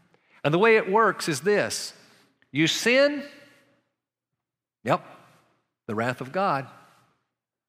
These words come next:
But guess what? If you join his family, then you get the righteousness of Jesus placed on you, not because of anything you've done,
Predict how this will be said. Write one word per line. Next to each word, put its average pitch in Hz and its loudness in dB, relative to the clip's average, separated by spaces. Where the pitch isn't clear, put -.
But 147 -4
guess 190 -2
what? 190 -2
If 180 -2
you 170 -4
join 180 -2
his 262 -2
family, 110 -2
then 170 0
you 202 -2
get 165 -2
the 127 0
righteousness 190 -2
of 147 -4
Jesus 127 -6
placed 226 -2
on 196 -2
you, 127 -4
not 185 2
because 202 0
of 165 -6
anything 220 -2
you've 185 -2
done, 95 -4